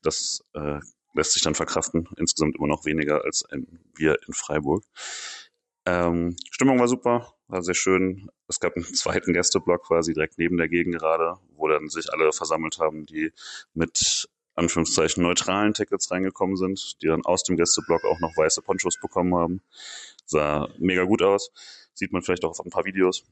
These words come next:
Und Gästeblock fand ich, war sehr gut drauf. Heimfans habe ich nicht so groß gehört,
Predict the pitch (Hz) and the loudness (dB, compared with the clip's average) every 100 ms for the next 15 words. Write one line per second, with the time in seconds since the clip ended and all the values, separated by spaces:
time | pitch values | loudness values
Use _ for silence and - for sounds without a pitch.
0 | _ _ _ _ _ _ - - - 82 | _ _ _ _ _ _ -18 -8 0 2
1 | 78 67 - 73 71 - 71 71 67 85 | 2 2 2 2 -2 -2 -6 -4 -4 0
2 | 113 113 - 95 101 - - _ _ _ | 0 0 2 2 2 -4 -20 _ _ _
3 | _ _ - - 85 92 85 87 85 - | _ _ -12 -6 -6 -4 -4 0 0 -2
4 | - 87 - 90 90 87 87 87 92 95 | -6 -4 -2 0 2 2 2 2 2 0